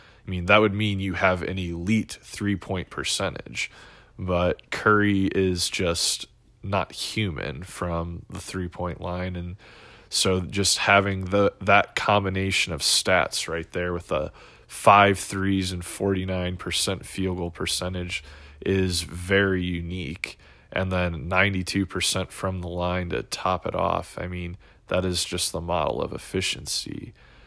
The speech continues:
And that's pretty much it for Curry. Uh, this next player, uh, bit of an enigma last year because he just never really played, uh, but is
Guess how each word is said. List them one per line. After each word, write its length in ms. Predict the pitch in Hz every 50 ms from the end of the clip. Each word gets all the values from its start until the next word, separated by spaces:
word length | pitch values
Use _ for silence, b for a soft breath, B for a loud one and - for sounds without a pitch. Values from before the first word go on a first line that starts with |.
| b b b b b b b b _ -
And 600 | - 95 95 95 92 95 92 92 92 90 87 85 95 - _ _ _ - - - - - _ - - _ _ - - - - -
that's 380 | 110 107 104 98 98 92 -
pretty 220 | - - 117 107 104
much 320 | 101 98 95 - - -
it 140 | 90 98 -
for 220 | - - - -
Curry. 640 | - - - - 104 98 95 92 90 90 87 87 92 B B B B B B B -
Uh, 220 | 92 92 95 95
this 360 | 90 92 101 92 - - -
next 460 | - 90 90 104 120 123 - - - -
player, 680 | - - 95 92 90 92 92 92 92 92 92 92 B B B B B B B B B -
uh, 420 | 92 92 92 90 90 87 87 87 - - _ - -
bit 140 | - 113 123
of 160 | 139 127 117
an 80 | 123 110
enigma 680 | 104 98 92 92 98 107 107 101 98 95 87 80 80 82
last 520 | 85 90 87 87 85 87 - - - -
year 260 | 90 90 90 92 95
because 640 | 90 92 90 - - 90 87 85 87 87 87 - -
he 240 | - 90 90 92 90
just 320 | 87 90 87 - - -
never 400 | 98 95 87 85 85 90 87 85
really 300 | 87 87 87 87 87 87
played, 560 | 82 - - 117 113 113 104 98 98 98 98 B B B B B B B B B -
uh, 240 | - 92 95 92 90
but 220 | 85 101 95 92
is 460 | 90 87 87 87 87 85 - - -